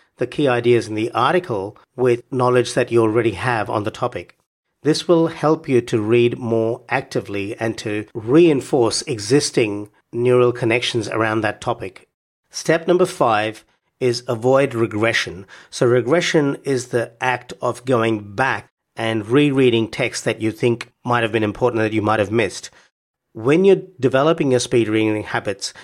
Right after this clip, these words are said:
it's important to just keep reading in one direction, and that is move forwards. We'll talk about how to minimize regression in a bit more detail in a minute, but the key is to keep moving in one direction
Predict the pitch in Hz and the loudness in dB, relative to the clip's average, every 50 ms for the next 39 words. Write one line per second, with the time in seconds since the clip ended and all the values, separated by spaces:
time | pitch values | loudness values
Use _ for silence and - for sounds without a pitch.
0 | - _ _ - 131 123 - 135 120 113 - 143 147 165 165 151 139 123 135 123 | -20 _ _ -6 -4 -2 0 0 0 0 0 0 0 0 0 -2 -2 0 -2 -2
1 | 101 - 147 135 131 127 - - - - 147 139 139 - - - 120 113 123 123 | -2 0 0 0 0 0 -2 -4 -4 -2 -2 -2 -2 -4 -8 -6 -2 0 2 2
2 | 117 120 117 113 117 117 - _ _ _ - 113 113 110 113 120 120 117 107 110 | 2 2 0 -2 -4 -6 -8 _ _ _ -4 -4 -2 0 2 2 2 2 2 2
3 | 107 113 110 - - - 98 95 95 104 104 104 107 107 107 101 - - _ - | 0 0 0 -2 -4 -4 -2 -2 -2 -2 -2 0 0 0 0 -2 -6 -12 _ -10
4 | 110 107 113 123 123 120 120 - 123 110 104 98 95 95 - - - - _ _ | -4 0 2 2 2 2 2 0 2 2 2 0 -4 -6 -10 -16 -20 -20 _ _
5 | _ _ _ - 123 117 127 139 139 131 135 - - 175 208 208 - 202 139 143 | _ _ _ -6 0 2 4 4 4 2 0 0 2 2 2 2 2 0 0 2
6 | 135 131 127 127 127 - _ _ _ _ _ - - - - 135 147 143 - 147 | 2 2 0 0 -2 -4 _ _ _ _ _ -20 -12 -6 -2 -2 -2 0 0 2
7 | 123 127 131 127 123 120 117 113 107 117 107 - 120 117 117 - - 117 107 104 | 2 4 4 4 4 2 2 0 -2 -4 -4 -2 0 0 0 0 -2 -4 -4 -6
8 | 104 - _ _ _ _ _ _ _ - 113 117 101 135 127 - 117 113 107 123 | -8 -10 _ _ _ _ _ _ _ -4 -2 -2 0 0 0 2 2 2 4 4
9 | 120 120 - 120 113 107 104 104 104 110 123 117 104 95 - _ _ _ _ _ | 4 4 2 0 -2 0 0 -2 0 0 0 0 -2 -4 -8 _ _ _ _ _
10 | _ _ _ - 113 123 120 - - - 180 185 185 185 180 175 - - _ - | _ _ _ -6 -4 -4 -4 -2 2 4 6 6 6 4 2 0 -4 -10 _ -4
11 | 127 123 120 120 120 - - _ - - 120 - - - 160 160 165 160 127 131 | 0 0 2 0 0 -4 -8 _ -8 -8 -8 -6 -4 -2 -2 -2 -2 0 2 2
12 | 127 117 123 120 123 120 110 107 110 113 117 107 110 107 107 110 110 - - 117 | 4 4 4 2 2 2 0 0 0 0 0 0 0 0 0 -2 -2 -2 -2 -2
13 | 113 | -2